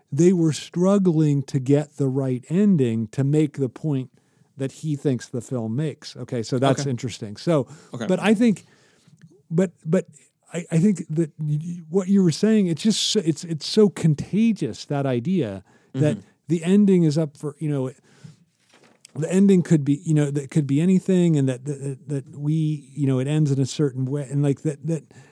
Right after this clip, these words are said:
Speaker 1: I think that it, what Slavoy's point is, of course, that, that the ending makes, makes the meaning of the film, right? And I
Speaker 2: Mm-hmm.
Speaker 1: think, and I
Speaker 2: Mm-hmm.
Speaker 1: think
Speaker 2: Mm-hmm.
Speaker 1: that is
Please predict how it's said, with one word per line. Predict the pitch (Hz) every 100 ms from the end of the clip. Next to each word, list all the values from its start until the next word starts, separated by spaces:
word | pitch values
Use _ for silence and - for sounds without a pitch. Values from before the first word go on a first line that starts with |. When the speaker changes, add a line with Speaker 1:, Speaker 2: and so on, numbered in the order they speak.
| _ -
Speaker 1:
I | 160
think | 190 233 214
that | 190
it, | 156 165
what | 160 160 -
Slavoy's | - 196 202 180 151
point | - 226 240 147
is, | 120
of | 123
course, | - 127 127 -
that, | 156 147 _ _ -
that | 151 - 135
the | 151 -
ending | 180 220 214 170 151 147 139 _ _
makes, | 135 143 170 185 - - - - _ _ _ _ _ _ _ _
makes | 139 147 196 -
the | - 123
meaning | 127 120 107 107 117
of | 110
the | 107
film, | - 110 104 107
right? | 135 170
And | 185
I | 190
Speaker 2:
Mm-hmm. |
Speaker 1:
think, | 240 214 -
and | 180
I | 190
Speaker 2:
Mm-hmm. | 196
Speaker 1:
think | 220
Speaker 2:
Mm-hmm. | 156 214 _ _ _ _ _ _ _ _ 175 165
Speaker 1:
that | 240
is | 254 202 180